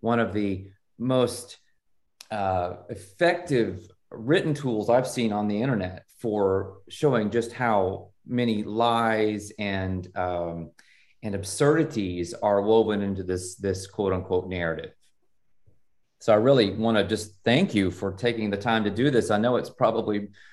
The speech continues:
mostly a labor of love and necessity, because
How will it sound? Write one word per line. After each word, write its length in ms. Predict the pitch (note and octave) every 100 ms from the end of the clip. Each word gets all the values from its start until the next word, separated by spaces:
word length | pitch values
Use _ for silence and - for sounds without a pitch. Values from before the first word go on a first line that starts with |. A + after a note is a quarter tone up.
| - - - -
mostly 480 | A2+ B2+ C3+ B2+ A#2+
a 80 | G#2+
labor 380 | A2+ A#2+ A#2 A2+
of 140 | G2+
love 280 | A#2 B2 A2+
and 80 | A2+
necessity, 580 | A2+ C3 C#3 A#2 F#2+
because 480 | F#2+ G2+ A2 G2+ G2